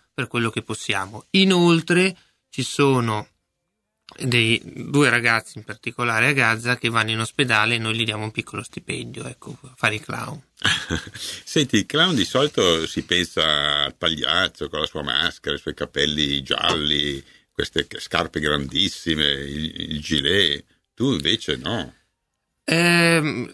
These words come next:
Speaker 1: oh, mm, allora, diciamo che il trucco del clown è una cosa seria e quindi ci vuole tempo anche per farlo e va fatto bene. Io il tempo, quel tempo non ce l'ho.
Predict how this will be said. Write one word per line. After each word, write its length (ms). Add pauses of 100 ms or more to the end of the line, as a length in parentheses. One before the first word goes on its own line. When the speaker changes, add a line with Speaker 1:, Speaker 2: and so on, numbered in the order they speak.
(100)
Speaker 1:
oh, 340
mm, 260
allora, 240
diciamo 360
che 100
il 100
trucco 280
del 140
clown 300
è 20
una 100
cosa 240
seria 640 (720)
e 80
quindi 260
ci 140
vuole 260
tempo 460
anche 320
per 160
farlo 300
e 20
va 80
fatto 300
bene. 400 (800)
Io 680
il 100
tempo, 320
quel 160
tempo 300
non 180
ce 180
l'ho. 340